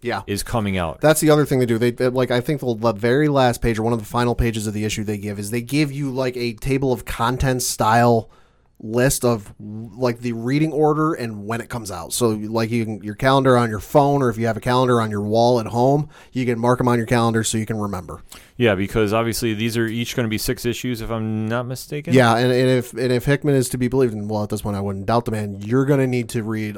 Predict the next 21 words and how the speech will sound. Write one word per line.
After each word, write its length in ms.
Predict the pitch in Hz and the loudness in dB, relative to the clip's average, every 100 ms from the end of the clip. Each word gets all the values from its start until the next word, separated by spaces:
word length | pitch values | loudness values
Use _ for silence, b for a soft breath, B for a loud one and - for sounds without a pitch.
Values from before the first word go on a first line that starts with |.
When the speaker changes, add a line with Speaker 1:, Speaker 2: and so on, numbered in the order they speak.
| - | -4
Speaker 1:
all 260 | 113 113 113 | 0 2 2
of 100 | 101 | -2
these 200 | 107 104 | -6 -4
issues 440 | 101 - 95 - - | -6 -6 -8 -12 -8
for 160 | 107 | -6
what's 260 | 107 104 - | -4 -6 -6
coming 280 | - 101 95 | -6 -6 -10
next. 380 | 80 - - - | -12 -12 -14 -6
Speaker 2:
Right, 220 | 110 101 | 0 2
because 280 | 90 117 107 | 0 -2 0
the 80 | 104 | 0
next 300 | 104 123 - | 0 -2 -2
wave, 380 | 117 117 113 101 | 0 0 0 -2
the 100 | 101 | -4
dawn 360 | 87 110 117 | 2 2 4
of 120 | 117 104 | 2 2
X, 380 | 101 - - 85 | 0 -2 -10 -6
when 220 | 113 104 | -4 -2
everything 320 | 104 104 110 | -2 -2 -2
gets 200 | 101 90 | -2 -2
rebooted, 720 | 104 95 87 98 107 139 151 | -4 -4 -2 0 2 0 -2